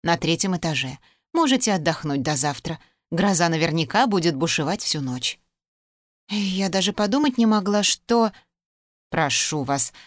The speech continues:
разве я могу отправить вас восвояси, когда для вас есть местечко?» Руки отчаянно ноют после того, как я все утро тащила этот чемодан.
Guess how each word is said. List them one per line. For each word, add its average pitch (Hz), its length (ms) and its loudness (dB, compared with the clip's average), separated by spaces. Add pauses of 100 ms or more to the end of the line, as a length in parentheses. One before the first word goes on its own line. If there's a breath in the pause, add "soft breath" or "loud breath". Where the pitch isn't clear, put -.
(120 loud breath)
разве 175 380 2
я 170 140 2
могу 156 280 0
отправить 202 560 0
вас 170 200 2
восвояси, 160 760 0 (260 loud breath)
когда 165 300 -2
для 143 220 -2
вас 196 260 2
есть 175 240 -2
местечко?» - 680 -4 (1000)
Руки 269 320 2
отчаянно 233 580 2
ноют 214 500 2
после 165 300 0
того, 175 240 -2
как - 180 -6
я 175 120 0
все - 240 2
утро 196 260 -2
тащила 165 480 0
этот 151 240 -4
чемодан. 135 560 -4